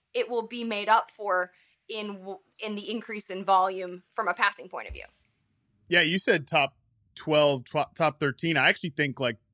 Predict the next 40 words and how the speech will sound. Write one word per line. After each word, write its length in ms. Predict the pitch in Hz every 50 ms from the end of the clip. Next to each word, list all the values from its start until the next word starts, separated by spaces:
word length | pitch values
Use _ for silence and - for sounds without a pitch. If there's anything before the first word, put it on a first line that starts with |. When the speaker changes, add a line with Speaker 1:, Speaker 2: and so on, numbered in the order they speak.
| _ _ _ _ _ _ _ _ _ _
Speaker 2:
you 80 | 135 117
know, 80 | 110
from, 280 | 117 - 123 123 120 - _
from 180 | - 139 131
an 100 | 117 113 -
overall 420 | 147 165 165 139 123 117 156 220 214
perspective, 580 | - 139 117 - _ 123 107 - _ 104 87
I 120 | 92 107 143
would 120 | 160 143
have 220 | 120 127 120 113 110
him 100 | 110 107
top 300 | - - 123 - - -
twelve 380 | - 139 131 120 113 110 98 -
overall. 480 | - 135 117 113 101 110 139 143 - 110
I 80 | 120
just 180 | 135 143 135 -
did 120 | 147 135
a 80 | 127 113
mo-, 160 | 113 120 - - 131 -
Speaker 1:
Yeah, 140 | - - -
Speaker 2:
for 60 | -
Speaker 1:
that's 140 | 277 285 -
what 100 | 311 294
I 60 | 302
mean. 140 | 302 262 214
Speaker 2:
th-, 200 | - 151 131 - _ _ _ _ _ _
right, 220 | 170 196 190 165 175
right. 220 | 196 180 147 139
Not 180 | 175 202 220 240
even 140 | 233 214 190
just 140 | 190 147 165
running 340 | 165 165 165 185 214 220 185
back. 160 | 135 123 -
So, 100 | - 135
I 60 | 131
mean, 140 | 147 147 135
from, 160 | - 151 139
like, 160 | 139 135 117
a 60 | 123
f-, 80 | -